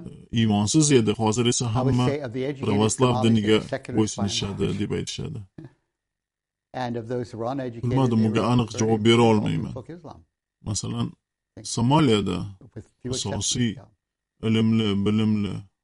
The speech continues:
Speaker 1: odamlar bular nomigagina bo'lgan musulmonlar.
Speaker 2: But both would claim to be Muslim. Both
Speaker 1: Qolgan
Speaker 2: the
Speaker 1: oddiy
Speaker 2: secularists
Speaker 1: xalq
Speaker 2: and the
Speaker 1: esa
Speaker 2: folk Islamists
Speaker 1: ko'proq,
Speaker 2: claim to be
Speaker 1: e, o'sha
Speaker 2: Muslim.
Speaker 1: xalq orasidagi
Speaker 2: Take that very
Speaker 1: islomga
Speaker 2: seriously.
Speaker 1: e'tiqod qilishadi. Va ular ham, bular ham o'zlarini
Speaker 2: Other
Speaker 1: musulmon
Speaker 2: comments?
Speaker 1: deb aytishadi.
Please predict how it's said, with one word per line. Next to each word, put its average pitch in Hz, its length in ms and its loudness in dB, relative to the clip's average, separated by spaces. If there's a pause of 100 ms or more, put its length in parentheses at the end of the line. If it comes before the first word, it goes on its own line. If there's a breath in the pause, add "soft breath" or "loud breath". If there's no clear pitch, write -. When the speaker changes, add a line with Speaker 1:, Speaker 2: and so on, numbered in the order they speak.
Speaker 1:
odamlar 110 520 -4
bular 110 280 -4
nomigagina 117 840 4
bo'lgan 113 460 2
musulmonlar. 101 640 0
Speaker 2:
But - 160 -4
both 175 300 2
would 117 100 -8
claim 123 220 -8
to 110 100 -12
be 101 100 -14
Muslim. 107 360 -12
Both 117 120 0
Speaker 1:
Qolgan 110 200 0
Speaker 2:
the 113 120 2
Speaker 1:
oddiy 131 240 2
Speaker 2:
secularists - 120 -6
Speaker 1:
xalq 120 140 0
Speaker 2:
and 110 80 -12
the - 40 -6
Speaker 1:
esa - 140 -2
Speaker 2:
folk 98 120 -4
Islamists 104 240 -4
Speaker 1:
ko'proq, 110 260 -4
Speaker 2:
claim - 220 -14
to 101 60 -4 (240)
be 180 60 -14
Speaker 1:
e, - 20 -10
o'sha 233 160 -12
Speaker 2:
Muslim. 101 120 -14
Speaker 1:
xalq 120 160 -2 (120)
orasidagi 107 600 -4
Speaker 2:
Take - 100 -4
that 98 200 -12
very 98 80 -8
Speaker 1:
islomga 123 280 0
Speaker 2:
seriously. 95 180 0
Speaker 1:
e'tiqod - 380 -8
qilishadi. 98 520 -6 (960)
Va 101 100 -6 (140)
ular 107 240 2 (100)
ham, 147 280 0
bular 101 380 0
ham 156 200 0 (360)
o'zlarini 117 480 0
Speaker 2:
Other 147 100 2
Speaker 1:
musulmon 190 280 0
Speaker 2:
comments? 170 220 2
Speaker 1:
deb 101 100 2
aytishadi. - 520 -2